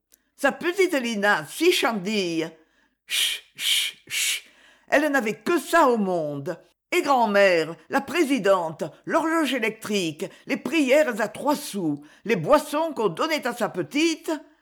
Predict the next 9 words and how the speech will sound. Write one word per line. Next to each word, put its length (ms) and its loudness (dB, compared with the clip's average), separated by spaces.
Chut, 400 -2
chut, 380 -4
chut. 340 -2
Vous 140 2
comprenez ? 600 2
Pas 100 4
trop, 340 0
murmurait 460 0
l'avocat. 720 -2